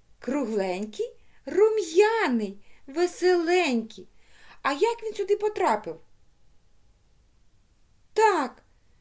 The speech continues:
цей герой утік від баби і діда. Дітки, а що можна зробити, щоб врятувати колобка від лисиці?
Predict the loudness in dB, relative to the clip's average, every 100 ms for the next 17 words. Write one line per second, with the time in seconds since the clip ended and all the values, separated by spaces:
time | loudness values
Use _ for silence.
0 | _ -8 0 2 4 4 4 4 4 -2
1 | -20 -14 -10 -4 -4 -4 -6 -2 0 0
2 | -2 -8 -8 -10 -4 -4 -4 -6 -10 -16
3 | -16 -14 2 2 2 -4 -14 -18 -8 -6
4 | 0 0 2 0 -2 -8 -14 -10 -2 -2
5 | 0 -4 -4 -8 -12 -16 -10 -6 -2 0
6 | 2 2 4 2 0 -10 -16 -8 -4 -2
7 | -2 0 0 0 -4 -4 -2 -2 -2 -10